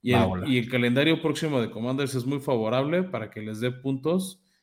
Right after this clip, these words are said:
Speaker 1: este, en fantasy.
Speaker 2: Sí, y ya lo platicaremos en nuestro siguiente episodio en el que vamos a hablar de a quién empezar y a quién no. Eh,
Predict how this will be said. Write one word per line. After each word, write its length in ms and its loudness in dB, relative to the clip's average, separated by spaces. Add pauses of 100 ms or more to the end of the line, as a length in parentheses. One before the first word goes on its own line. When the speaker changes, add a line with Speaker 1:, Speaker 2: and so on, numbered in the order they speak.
(380)
Speaker 1:
este, 920 -8
en 100 -8
fantasy. 440 -4 (960)
Speaker 2:
Sí, 460 10
y 320 10
ya 120 12
lo 80 8
platicaremos 560 6
en 60 6
nuestro 220 0
siguiente 340 2
episodio 460 6
en 80 6
el 80 2
que 120 0
vamos 220 4
a 40 4
hablar 240 6
de 120 6
a 60 4
quién 380 2
empezar 460 4
y 60 4
a 40 0
quién 300 0
no. 400 2 (500)
Eh, 540 8